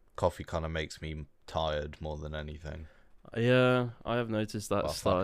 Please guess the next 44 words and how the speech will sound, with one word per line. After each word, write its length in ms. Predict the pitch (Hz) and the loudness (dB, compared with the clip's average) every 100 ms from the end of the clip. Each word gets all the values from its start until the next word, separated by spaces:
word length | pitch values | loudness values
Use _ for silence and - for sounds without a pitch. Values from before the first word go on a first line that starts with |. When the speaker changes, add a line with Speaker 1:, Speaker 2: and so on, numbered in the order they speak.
| 101 | 2
Speaker 1:
fucking 20 | |
love 180 | 78 76 | 0 -2
it. 140 | 76 - - - - - _ - _ | -4 -6 -12 -18 -20 -20 _ -20 _
Speaker 2:
started 340 | - - 87 - | -10 -4 -4 -4
to 80 | |
happen 280 | 104 104 107 | -6 -6 -8
with 120 | 104 | -8
me 140 | 104 104 | -4 -4
as 120 | 101 | -2
well, 200 | 104 101 | -2 -2
with, 100 | 101 | -2
like, 280 | 101 98 - | -4 -4 -8
just 180 | 110 - | -10 -4
any 180 | 104 101 | -2 -4
caffeine, 560 | - 82 98 - 90 98 | -6 -6 -6 -6 -8 -6
really. 300 | 90 98 98 - - _ _ _ _ - | -6 -8 -10 -16 -20 _ _ _ _ -16
Like, 160 | - | -10
I'll 80 | 98 | -10
have, 280 | 95 104 98 | -6 -4 -4
like, 200 | 98 101 | -4 -6
a, 420 | 101 98 95 92 - | -4 -2 -2 -2 -4
a 40 | |
coffee 460 | - - 95 - 98 | -8 -6 -6 -4 2
Speaker 1:
Yeah, 540 | 101 101 98 98 101 - - | 8 10 10 8 4 -4 -12
Speaker 2:
or, 60 | 110 | -4
Speaker 1:
it's 400 | 98 - - - | -4 -4 -8 -6
Speaker 2:
or 100 | 98 | -6
an 60 | |
energy 380 | 98 98 98 101 | -4 -4 -4 -6
drink 260 | 98 101 104 | -2 -2 -2
or 40 | |
something, 380 | - 98 101 104 | -4 -4 -2 -2
and 80 | 98 | -2
then 120 | 98 | -4
a 40 | |
couple, 560 | 98 101 101 98 101 101 - - - - - - - - - - | -4 -4 -2 -2 -2 -4 -10 -20 -20 -20 -20 -20 -20 -20 -10 -6
like, 120 | - | -4
an 100 | - | 0
hour 240 | 101 101 | 4 4
or 80 | 101 | 2
two 300 | - 107 104 | 0 0 2
later, 240 | 104 101 | 2 2
I'm 140 | 101 101 | 2 -2
just 240 | - - | -6 -12